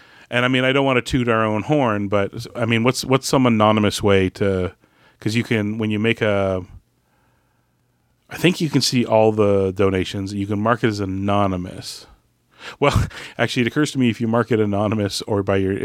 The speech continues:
<laughs> even if you mark it anonymous and it's for one buck, I think we'll know maybe where it's coming from. But, uh,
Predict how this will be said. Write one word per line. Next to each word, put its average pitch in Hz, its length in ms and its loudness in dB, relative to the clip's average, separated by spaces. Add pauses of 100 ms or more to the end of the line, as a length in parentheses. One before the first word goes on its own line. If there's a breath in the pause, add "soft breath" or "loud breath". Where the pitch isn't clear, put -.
(180)
<laughs> - 160 -20
even 180 180 2
if 165 100 -2
you 151 60 4
mark 139 180 2
it 131 80 2
anonymous 110 500 2
and 107 100 -2
it's 98 100 -6
for - 140 -6
one 98 280 -4
buck, 95 380 -2 (380 loud breath)
I - 80 -10
think 117 180 -2
we'll 107 100 2
know 104 120 2
maybe 101 260 2
where 95 140 2
it's 95 120 -2
coming 98 260 -2
from. 131 280 -2
But, - 260 -4
uh, 104 240 4